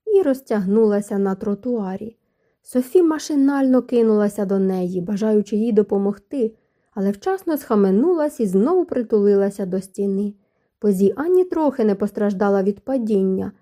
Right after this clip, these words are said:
а Софі найменше на світі хотілося, щоб Арамінта дізналася, що вона в Лондоні та ще й живе в сусідньому будинку. Піднявшись, Позі глянула спочатку ліворуч, потім праворуч і,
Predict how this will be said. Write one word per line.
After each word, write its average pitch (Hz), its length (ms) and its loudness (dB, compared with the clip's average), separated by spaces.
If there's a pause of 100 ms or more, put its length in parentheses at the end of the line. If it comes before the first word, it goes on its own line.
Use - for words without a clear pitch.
(260)
а 196 100 -10
Софі 196 360 0
найменше 247 580 0
на 285 120 -2
світі 233 400 -4
хотілося, 208 840 -4 (300)
щоб 190 260 -4
Арамінта 196 540 2
дізналася, 202 880 -2 (300)
що - 180 -10
вона 381 240 0
в 294 60 0
Лондоні 214 640 2
та 202 220 -8
ще 196 260 -2
й 190 40 2
живе 185 380 -4
в - 80 -20
сусідньому 196 640 0
будинку. 190 680 -2 (420)
Піднявшись, 262 800 -4 (280)
Позі 339 280 2
глянула 254 460 2
спочатку 208 600 -8
ліворуч, 208 560 -2
потім 185 400 -4
праворуч 285 720 -6
і, 277 260 -4